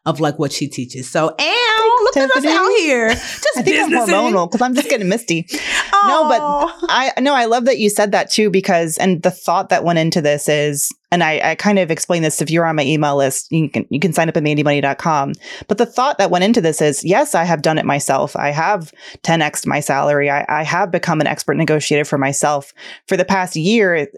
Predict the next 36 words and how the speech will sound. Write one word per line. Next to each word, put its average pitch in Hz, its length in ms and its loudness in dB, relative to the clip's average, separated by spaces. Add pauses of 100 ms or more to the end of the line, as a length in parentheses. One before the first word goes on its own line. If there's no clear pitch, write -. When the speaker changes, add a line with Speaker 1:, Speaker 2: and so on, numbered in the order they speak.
Speaker 2:
and 170 140 0
a 151 40 2
half 165 440 0
that 156 100 2
I've 156 100 2
been 156 140 2
doing 151 400 2
coaching, 156 600 0
that 196 220 0
was 180 140 2
me 160 160 4
proving 196 520 2
that 190 120 2
I 156 160 -2
could - 180 -4
teach - 260 -2
it. - 200 -4 (540)
That 175 200 -2
was 175 160 2
me 175 180 0
proving 175 580 0
that 139 260 -2
other 165 260 2
women 147 320 0
would 143 160 0
benefit 143 460 -2
from 151 160 -2
hearing 147 280 0
how 139 180 -2
I 127 180 -2
did 170 180 2
it, 208 120 4
and 156 100 2
that 143 80 2
I 139 80 0
could, 143 180 -4